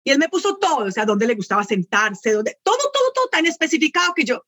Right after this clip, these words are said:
después cuando empecé con más clientes, que no me pasaba nada, que yo tenía que estar pendiente de las claves, yo decía, "Por favor, te quiero clonar, quiero, quiero que todos sean así". Entonces, ¿a, a qué voy con eso? La claridad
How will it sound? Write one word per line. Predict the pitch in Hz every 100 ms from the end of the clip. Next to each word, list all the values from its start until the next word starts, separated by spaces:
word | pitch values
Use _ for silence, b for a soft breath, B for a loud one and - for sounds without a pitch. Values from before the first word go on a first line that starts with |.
| -
después | 240 214 208
cuando | - 269
empecé | 302 226 214
con | 254
más | 311 -
clientes, | 320 269 302 - b _
que | - 262
no |
me | 240 233
pasaba | 233 226 208
nada, | 214 208 196 196 185 B
que | 320
yo | 285
tenía | 285 269
que |
estar | 320 262
pendiente | 254 254 254
de | 262
las | 226 -
claves, | 269 254
yo | 269
decía, | 277 403 285
"Por | 302 -
favor, | - 285 381 381
te | 453
quiero | 415 349 359
clonar, | - 392 339 370 370 370 453
quiero, | 381 330 370
quiero | - 320 -
que | 494
todos | 285 311
sean | 415 349 349
así". | 277 277 381 - _ _ _ _ _
Entonces, | - 226 302 262 196 175 -
¿a, | 247 - -
a | 247
qué | 302
voy | 320 339
con | 339 294
eso? | 185 - - _ _ _ _ _ _
La | 220 247 254
claridad | 262 262 247 254 277